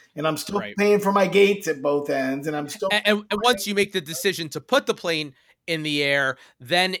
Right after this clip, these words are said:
Speaker 2: it's, then the bar's even lower.
Speaker 1: Yes,
Speaker 2: Because
Speaker 1: no,
Speaker 2: now
Speaker 1: that,
Speaker 2: it's,
Speaker 1: that's
Speaker 2: because now
Speaker 1: exactly
Speaker 2: it's
Speaker 1: right.
Speaker 2: what are my, what, what are my variable costs, right? It's not because, it's not that,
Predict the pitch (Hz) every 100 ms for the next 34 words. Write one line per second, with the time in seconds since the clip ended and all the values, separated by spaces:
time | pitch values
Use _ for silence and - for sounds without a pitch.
0 | 170 156 151 - - _ 160 185 170 165
1 | 139 139 117 127 170 104 - 170 226 185
2 | 175 185 190 190 180 170 226 233 190 202
3 | 214 220 196 165 196 190 180 170 147 -
4 | _ 170 202 202 190 160 143 196 202 156
5 | 131 - 104 98 - 127 160 156 - 175
6 | 170 170 156 170 190 208 208 165